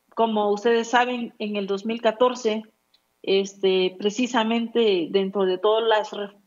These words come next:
todas las reformas que realizaron, eh, pues este grupo de diputados que levantaban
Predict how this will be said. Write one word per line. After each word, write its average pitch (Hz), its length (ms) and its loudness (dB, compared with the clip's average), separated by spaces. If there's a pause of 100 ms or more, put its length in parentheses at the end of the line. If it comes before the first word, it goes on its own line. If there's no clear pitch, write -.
todas 226 180 4
las 226 140 2
reformas 226 500 -4
que 196 240 0
realizaron, 196 800 -2 (640)
eh, 175 640 -2 (220)
pues 233 220 2
este 254 280 0
grupo 226 840 -2
de 185 360 0
diputados 226 880 0 (580)
que 196 260 0
levantaban 190 1200 0